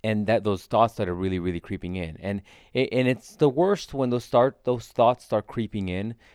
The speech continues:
but you're also exhausted, and you're also, like, your lungs are just having a hard time breathing, and you're, you just feel exhausted. Your heart is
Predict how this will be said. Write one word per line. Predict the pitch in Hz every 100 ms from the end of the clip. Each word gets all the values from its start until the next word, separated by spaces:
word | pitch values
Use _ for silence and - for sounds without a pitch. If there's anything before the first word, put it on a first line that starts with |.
| _
but | 120
you're | 113 117
also | 104 135 - 123
exhausted, | 95 95 92 98 - 98
and | -
you're | 95 98
also, | 98 110 - 107
like, | 92 -
your | 101
lungs | 92 98 98 90 80 82 - - _ _
are | 101
just | 95 95 -
having | - 110 101
a | 92
hard | 95 92
time | - 95 87 82 _ _
breathing, | 90 87 87 78 76 78
and | 80 82
you're, | 85
you | 80
just | 87 95 -
feel | - 101 90 80 87 _ _
exhausted. | 104 95 101 95 - 98
Your | 80
heart | 82 101
is | 87